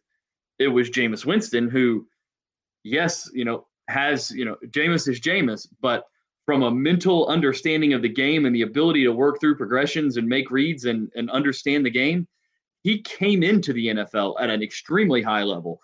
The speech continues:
So you know he was playing at that level at Florida State also. So basically, I think there may have been some easy button pushing for Connor to try to help ease him into the game.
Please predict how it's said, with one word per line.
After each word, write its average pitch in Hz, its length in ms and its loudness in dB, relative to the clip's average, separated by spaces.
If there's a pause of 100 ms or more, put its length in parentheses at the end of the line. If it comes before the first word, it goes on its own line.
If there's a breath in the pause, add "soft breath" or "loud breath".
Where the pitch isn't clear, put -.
(180)
So - 140 -4
you 139 100 4
know 180 180 2
he 202 120 6
was 135 140 -2
playing 139 280 -2
at 120 80 -6
that 120 200 -2
level 120 340 0
at 113 140 -2
Florida 107 240 -6
State 151 320 -2
also. 123 380 -2
So 123 380 0 (1800)
basically, 175 520 0
I 120 120 2
think - 440 -2 (580)
there 139 220 0
may 143 180 2
have 160 120 0
been 151 120 0
some 123 220 -4
easy 151 280 -2
button 160 360 -2
pushing 190 440 0
for 143 160 -2
Connor 151 340 0
to 151 100 0
try 139 180 -2
to 120 100 0
help 135 220 -2
ease 135 180 -4
him 135 140 0
into 135 140 0
the 120 80 2
game. 151 400 0